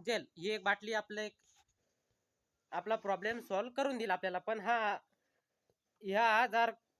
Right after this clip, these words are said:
बंद करण्यासाठी आपल्याला त्या गाईला ते झोप का होईना, ज्या झोप्यात तिचं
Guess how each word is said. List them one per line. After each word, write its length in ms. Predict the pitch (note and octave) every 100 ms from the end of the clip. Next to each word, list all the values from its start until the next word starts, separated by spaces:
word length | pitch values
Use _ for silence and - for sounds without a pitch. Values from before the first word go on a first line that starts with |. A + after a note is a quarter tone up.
| _
बंद 360 | G3 E3 G#3+ B3
करण्यासाठी 500 | A#3 A3+ A3+ G#3 A3+
आपल्याला 500 | G#3 G3+ G3+ A3+ A3
त्या 260 | - F#3+ F#3+
गाईला 320 | G3 G#3+ A3 - _ _ -
ते 200 | C4 C4
झोप 260 | G#3 A3 A3+
का 220 | A3 G#3+
होईना, 300 | F#3+ F3+ G3+
ज्या 200 | G3 G#3+
झोप्यात 300 | F#3+ F#3 G3
तिचं 220 | G3 G3